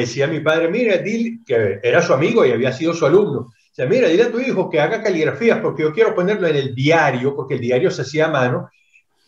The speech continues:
y porque la idea es que él pase por todos los puestos del tribunal, excepto los que requieren ser abogado, el secretario, eh, no, ni siquiera el secretario requería ser abogado en ese entonces, para que vaya conociendo. Con lo que yo odiaba escribir a mano, lo menos que hice fue caligrafía. "Mira, a mí no me van a poner a llevar diario", porque además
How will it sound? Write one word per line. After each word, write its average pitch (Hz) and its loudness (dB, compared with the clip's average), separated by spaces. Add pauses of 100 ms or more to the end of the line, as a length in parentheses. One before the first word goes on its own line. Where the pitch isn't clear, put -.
(160)
y 160 2
porque 175 4
la 180 6
idea 220 6
es 220 -4
que 240 0
él 208 0
pase 220 0
por - -6
todos 190 0
los 190 -8
puestos 202 0
del - -4
tribunal, 202 2
excepto 135 0
los 131 -2
que 135 -2
requieren 131 0
ser 175 4
abogado, 170 4
el - -4
secretario, 127 -2
eh, 117 -8
no, 180 -2
ni 185 -4
siquiera 147 -2
el 202 0
secretario 139 -2
requería 117 -6
ser 143 0
abogado 131 0
en 135 -6
ese 135 -8
entonces, 135 -2 (560)
para 202 0
que 202 2
vaya 190 4
conociendo. 123 0 (300)
Con 151 -2
lo 170 0
que 156 0
yo 196 6
odiaba 233 4
escribir 170 2
a 214 0
mano, 143 -2
lo 165 4
menos 202 0
que - -6
hice 196 -6
fue 196 -2
caligrafía. 160 2
"Mira, 151 4
a - 0
mí 165 -2
no 208 2
me 196 2
van 160 0
a - -8
poner 156 2
a 180 2
llevar 147 2
diario", 131 2
porque 127 -4
además 165 2